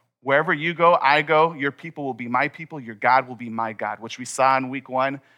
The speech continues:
was an echo. It was a mirror of what God said to his people. "Wherever you live, I will live with you.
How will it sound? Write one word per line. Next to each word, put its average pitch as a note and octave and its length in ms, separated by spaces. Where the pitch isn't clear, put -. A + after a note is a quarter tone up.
was B2 220
an A2+ 120
echo. B2+ 380
It A#2+ 40
was A#2+ 160
a A2+ 60
mirror B2 500
of A2+ 200
what A#2 180
God C#3 300
said B2+ 240
to G#2 60
his B2 220
people. G2 440
"Wherever C#3+ 320
you D#3 140
live, C#3 240
I B2 160
will C3 140
live A#2 180
with A#2+ 180
you. G2 180